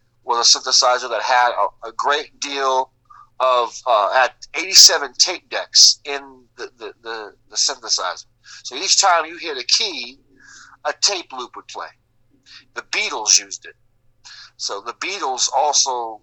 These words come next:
uh, Paul McCartney was one of the, uh, he used this device, and so my uncle had one. You know, I think it was the Mellotron. It was also the Ch-, the Chamberlain.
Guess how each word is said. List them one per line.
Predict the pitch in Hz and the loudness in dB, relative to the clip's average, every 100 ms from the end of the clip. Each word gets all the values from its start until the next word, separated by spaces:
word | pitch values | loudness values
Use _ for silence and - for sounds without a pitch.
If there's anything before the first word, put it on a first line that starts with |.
| _ 131 | _ -10
uh, | 117 | -6
Paul | - 156 | 0 -2
McCartney | 131 - 143 135 113 101 | -2 0 0 0 -8 -12
was | 110 110 107 - | -6 -6 -6 -10
one | 113 117 113 | -6 -6 -6
of | 104 | -14
the, | 107 101 98 | -20 -18 -12
uh, | 92 78 73 _ _ _ | -10 -10 -14 _ _ _
he | - 170 165 | -16 -14 -12
used | 139 127 123 | -8 -6 -4
this | 113 | -4
device, | - 104 104 - - - | -4 -6 -6 -4 -2 -4
and | 104 | -4
so | - 113 107 | -6 -6 -4
my | 120 139 170 - | -2 -2 -4 -4
uncle | 175 - 110 | -4 -4 -10
had | 104 139 135 _ | -4 -2 -2 _
one. | 90 76 _ _ _ _ _ _ _ | -18 -18 _ _ _ _ _ _ _
You | 123 | -10
know, | 143 | -6
I | 139 | -6
think | 147 165 | -6 -12
it | 151 | -10
was | 131 135 127 | -10 -12 -12
the | 131 | -2
Mellotron. | 165 175 - 180 160 147 | 0 2 4 4 2 0
It | |
was | 123 | -4
also | 131 - 143 | -2 -2 -4
the | 123 | -6
Ch-, | - - - | -2 -2 -2
the | - | -2
Chamberlain. | - 135 127 104 90 | -2 -2 -12 -20 -20